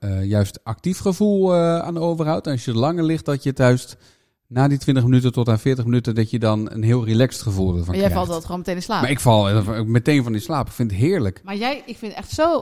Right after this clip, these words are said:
Speaker 2: ik vind het zo knap dat als jij zegt: "Ik ga slapen." En dan ga je liggen en
Speaker 1: Op
Speaker 2: dan
Speaker 1: zo'n prikmat. Maar ik denk ook echt dat die prikkels, of die, ja, dat noem ik dan maar prikkels, die, die, die, die spijkertjes, dat die ook echt helpen om mij in slaap te krijgen.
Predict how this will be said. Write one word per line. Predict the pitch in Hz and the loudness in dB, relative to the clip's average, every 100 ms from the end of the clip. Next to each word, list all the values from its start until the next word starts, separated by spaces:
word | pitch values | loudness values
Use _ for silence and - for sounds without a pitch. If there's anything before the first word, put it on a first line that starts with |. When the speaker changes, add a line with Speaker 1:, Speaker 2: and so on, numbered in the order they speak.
| - | -4
Speaker 2:
ik | - | -10
vind | - 214 | -8 -8
het | - | 0
zo | 359 | 0
knap | - 277 240 | 0 -4 -4
dat | - 180 | -4 -6
als | 196 | -4
jij | 208 | -4
zegt: | 185 190 - _ _ _ | -4 -6 -10 _ _ _
"Ik | - 233 | -4 -2
ga | - 254 | 2 0
slapen." | - 165 98 - - _ _ _ _ | 0 -2 -4 -8 -16 _ _ _ _
En | 220 | 0
dan | 240 | 2
ga | 247 | 4
je | 214 | 2
liggen | 214 277 294 294 - | 2 0 -2 -4 -4
en | 226 | 4
Speaker 1:
Op | 185 | 6
Speaker 2:
dan | |
Speaker 1:
zo'n | 131 113 | 6 6
prikmat. | 143 151 160 180 - - - 85 101 85 78 101 233 - - | 4 6 4 4 0 -2 0 2 2 4 4 2 -2 -6 -4
Maar | 160 | -2
ik | 170 | 6
denk | 262 214 | 8 8
ook | 170 | 6
echt | 214 180 | 4 6
dat | 165 | 6
die | 143 | 6
prikkels, | - 233 277 127 117 170 - - - _ - | 6 4 6 4 4 2 -8 -14 -20 _ -2
of | 139 | -2
die, | - 117 110 | 2 2 2
ja, | 113 104 | -2 -2
dat | 101 101 | -2 -4
noem | 104 104 | -2 0
ik | |
dan | 101 | 0
maar | 95 | -2
prikkels, | - 101 120 180 - - _ _ | -2 -4 -4 -10 -14 -20 _ _
die, | - 131 - | -2 0 0
die, | 131 127 | -6 -10
die, | 123 | -14
die | 123 117 | -8 -6
spijkertjes, | - 208 208 143 107 101 | -2 -2 0 0 0 0
dat | - 135 | 0 2
die | 160 | 2
ook | 127 | 0
echt | 135 - | -4 -4
helpen | 98 101 185 196 101 | 0 4 4 4 -2
om | 110 | 0
mij | 107 104 | 0 -2
in | 104 | -6
slaap | - - - | -8 -10 -8
te | |
krijgen. | 123 - 87 87 - | -10 -8 -8 -8 -14